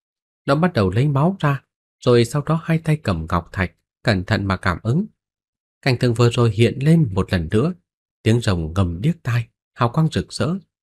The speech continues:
Sau một lúc lâu, Đại Hắc Ngưu đứng lên, mặt đầy vui vẻ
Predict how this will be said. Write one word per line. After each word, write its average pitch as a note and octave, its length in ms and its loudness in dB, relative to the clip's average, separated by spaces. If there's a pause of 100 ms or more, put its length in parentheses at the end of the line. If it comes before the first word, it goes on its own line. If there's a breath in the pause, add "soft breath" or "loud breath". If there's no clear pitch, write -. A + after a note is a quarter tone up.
(760)
Sau - 180 0
một A#2+ 200 0
lúc E3+ 200 -2
lâu, C#3+ 240 -2 (300)
Đại F#2+ 100 -2
Hắc A2+ 200 -2
Ngưu G2 180 2
đứng B2+ 320 0
lên, C3 200 0 (300)
mặt C3 160 0
đầy B2 100 2
vui E3+ 200 4
vẻ F2 260 -2